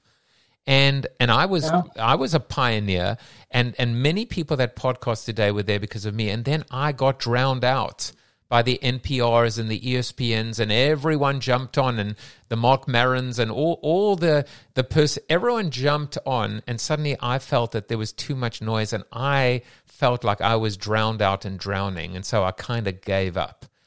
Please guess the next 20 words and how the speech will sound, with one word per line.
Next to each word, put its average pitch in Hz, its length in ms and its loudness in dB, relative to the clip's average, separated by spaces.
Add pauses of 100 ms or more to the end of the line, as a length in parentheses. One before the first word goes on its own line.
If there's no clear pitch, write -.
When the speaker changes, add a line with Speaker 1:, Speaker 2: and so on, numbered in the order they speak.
(280)
Speaker 1:
And 120 140 -4
we 147 120 0
cannot 156 720 -2
afford 110 720 -4 (340)
and 117 180 -4
cannot 139 380 0
allow 110 640 -2 (300)
the 113 100 0
real 135 380 0
voices 117 600 -2
like 104 200 -4
yours, 120 400 -2
Rose, 98 400 0
to 123 180 -4
be 113 460 -2 (320)
drowned 120 480 2
out 92 380 -2 (100)
and 107 220 0
not 110 300 0
compensated. - 920 -8